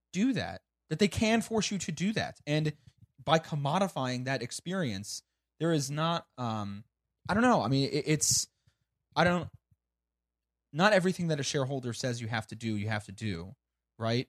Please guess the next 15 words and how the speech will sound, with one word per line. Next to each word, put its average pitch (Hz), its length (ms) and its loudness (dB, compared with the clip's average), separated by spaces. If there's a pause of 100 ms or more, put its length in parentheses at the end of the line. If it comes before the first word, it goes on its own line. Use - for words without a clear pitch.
But 127 260 2 (320)
if 143 160 0
you're 190 320 6
not 160 360 2
re-, 127 180 -6
giving 143 280 2
them 117 220 -2
a 107 60 -10
return 151 640 -4
on 117 220 -6
their 110 180 -4
investment, 101 800 -4 (360)
they'll 123 140 -2
sue - 420 2
you. 98 320 -6